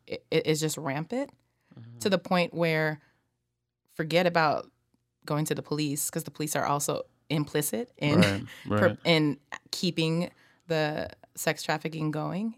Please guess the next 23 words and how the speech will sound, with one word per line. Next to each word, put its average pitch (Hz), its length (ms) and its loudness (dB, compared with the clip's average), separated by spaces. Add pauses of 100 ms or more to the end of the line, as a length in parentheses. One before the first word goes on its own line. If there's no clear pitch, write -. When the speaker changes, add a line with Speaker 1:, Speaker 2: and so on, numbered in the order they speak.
Speaker 1:
in 208 120 0
that 214 140 -2
neighborhood. 226 440 -2
And 180 120 -2
so 160 240 4 (420)
what 175 140 4
I've 170 140 6
been 185 160 2
just 170 160 -4
personally 170 340 0
doing 160 460 -2 (460)
on 190 160 4
my 160 180 4
own, 156 220 0
just 160 160 -6
some 156 260 -2
really, 160 480 -2
um, 147 380 0 (1040)
preliminary 156 760 2 (300)
Google 151 240 2
searching 147 460 -6
of, 147 120 -4
like, 139 240 -6